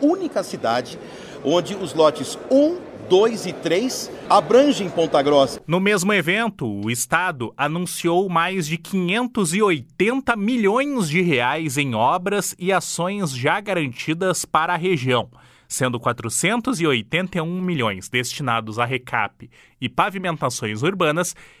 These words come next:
Speaker 2: e cento e sete milhões para estradas rurais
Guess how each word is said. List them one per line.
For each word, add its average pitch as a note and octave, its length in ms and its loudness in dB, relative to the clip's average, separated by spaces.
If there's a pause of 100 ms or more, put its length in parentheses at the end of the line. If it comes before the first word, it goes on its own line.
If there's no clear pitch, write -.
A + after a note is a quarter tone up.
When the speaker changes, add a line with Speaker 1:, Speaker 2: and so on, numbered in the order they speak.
(120)
Speaker 2:
e C#4+ 140 0
cento G#3+ 360 0
e F#3 60 -2
sete B2 380 -2
milhões C#3+ 460 -2
para C3 220 -2
estradas F3+ 540 -4
rurais C3+ 460 -2